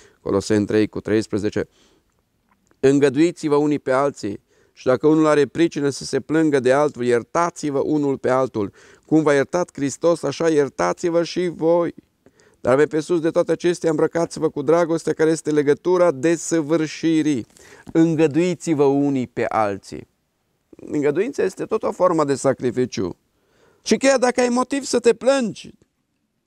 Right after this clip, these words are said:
de partenerul de viață, iertați-vă unul pe altul. Cum v-a iertat Hristos, așa iertați-vă și voi.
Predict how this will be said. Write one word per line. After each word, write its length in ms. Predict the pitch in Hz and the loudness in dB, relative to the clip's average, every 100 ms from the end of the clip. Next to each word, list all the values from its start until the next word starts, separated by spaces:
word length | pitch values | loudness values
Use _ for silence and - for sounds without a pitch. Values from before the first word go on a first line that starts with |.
| _ _ _ | _ _ _
de 80 | 117 | -2
partenerul 500 | 143 135 160 180 170 | 0 2 2 2 2
de 100 | 156 | 4
viață, 380 | 170 185 - | 4 2 0
iertați-vă 640 | 135 147 - 196 190 - 165 | 0 0 2 0 0 0 0
unul 380 | 175 170 165 196 | 2 0 -2 -4
pe 120 | - 131 | -2 2
altul. 600 | 151 160 - 147 127 - _ _ _ _ | 2 0 -2 -4 -4 -8 _ _ _ _
Cum 120 | - 135 | -4 2
v-a 120 | 143 | 4
iertat 320 | 139 160 156 | 2 0 -4
Hristos, 360 | 147 135 151 147 | -6 -4 -4 -2
așa 220 | 147 147 | -2 0
iertați-vă 680 | 135 117 165 165 - 143 147 | -2 -2 -6 -6 -6 -6 -6
și 180 | - 151 | -6 -2
voi. 360 | 147 135 95 | 0 0 -2